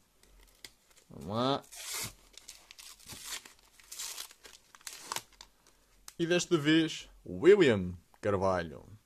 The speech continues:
Muito bem, muito bem. Vamos então colocar aqui. Temos então novamente Bel Januário, o, o Rui Correia, Nacional, João Mário, do Chaves, Ventura, do Belenenses e o Alex Teles, do Porto.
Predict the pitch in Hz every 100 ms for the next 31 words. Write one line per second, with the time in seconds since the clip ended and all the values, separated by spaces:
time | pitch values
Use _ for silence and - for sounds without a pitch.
0 | _ 101 - 104 101 92 90 98 123 117
1 | 104 95 85 - - 104 92 - 98 -
2 | - 95 95 - 95 90 _ _ _ _
3 | _ - - 117 127 - - _ _ _
4 | _ _ _ _ _ _ _ _ _ -
5 | 127 117 113 113 120 113 107 101 - 127
6 | 139 110 107 98 98 104 101 95 92 104
7 | 113 117 120 120 _ _ _ _ 135 -
8 | 123 147 156 - 107 110 110 104 101 -
9 | 98 98 95 92 90 98 98 95 92 90
10 | 95 95 - 92 90 98 92 104 120 117
11 | 143 135 131 135 131 131 123 120 113 98
12 | 104 101 101 92 - 98 92 87 - _
13 | _ _ 110 131 123 - _ _ _ 165
14 | 170 - -